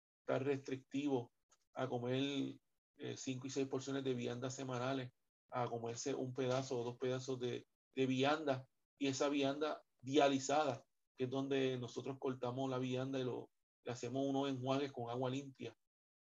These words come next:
eh, para que, pues, empiece a po-, a, a, eh, pueda por difusión pasiva, puedan, eh, eliminar el potasio en el agua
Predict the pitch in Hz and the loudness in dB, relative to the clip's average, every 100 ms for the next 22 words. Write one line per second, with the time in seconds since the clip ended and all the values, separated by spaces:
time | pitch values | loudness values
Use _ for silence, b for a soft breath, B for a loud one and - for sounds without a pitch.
0 | _ 58 57 57 55 - _ - 120 117 | _ -8 -8 -6 -10 -14 _ -4 -4 -4
1 | 113 - 131 123 120 120 127 131 135 123 | -8 -6 -6 -6 -8 -4 -2 0 0 -2
2 | 120 113 107 - - - - - 131 143 | -2 -4 -6 -8 -8 -10 -8 0 2 4
3 | 151 135 131 131 123 127 135 143 - _ | 2 2 -2 -4 -6 -2 -2 -2 -8 _
4 | _ 135 127 131 143 123 - _ _ _ | _ -2 -2 -2 -2 -4 -6 _ _ _
5 | _ 120 120 127 139 139 131 127 127 123 | _ -2 0 -2 -2 0 2 0 -2 -6
6 | - 131 123 120 123 135 131 131 127 131 | -4 -2 -2 -4 -2 -2 -2 -2 0 -2
7 | 135 131 - 123 123 139 139 117 | -2 -4 -6 -6 -2 0 0 -4